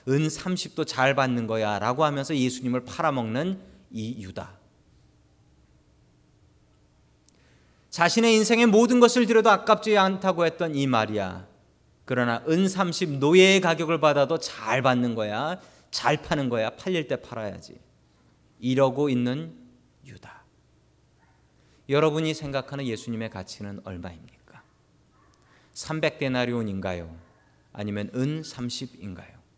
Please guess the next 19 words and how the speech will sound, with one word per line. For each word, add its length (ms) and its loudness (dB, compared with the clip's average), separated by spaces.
여러분은 460 2
예수님을 760 -2
얼마의 720 2
가치로 500 -8
생각하고 720 -10
있습니까? 340 -18
여-, 160 -4
하나님께서, 880 0
우리 180 0
예수님께서 640 0
여러분에게 500 2
주신 480 0
은혜는 640 4
얼마입니까? 880 -10
여러분, 280 0
그 140 -4
가치를 480 -6
생각해 440 -14
보십시오. 480 -20